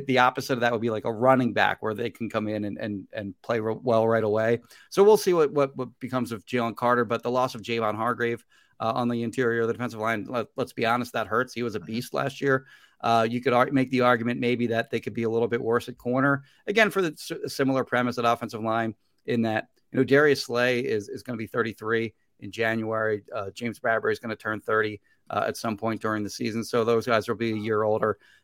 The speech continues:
Speaker 1: Uh, they, and of course, the injury luck that they had last year was really just incredible. They had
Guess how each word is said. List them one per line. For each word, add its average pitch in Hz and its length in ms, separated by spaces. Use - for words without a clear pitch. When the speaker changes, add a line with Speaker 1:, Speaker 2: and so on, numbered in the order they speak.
Speaker 1:
Uh, 101 180
they, 131 200
and 160 140
of 147 100
course, 151 260
the 123 160
injury 110 300
luck 95 300
that 104 140
they 107 100
had 104 260
last 98 280
year 104 120
was 104 160
really 135 220
just - 200
incredible. 110 340
They 170 100
had 190 100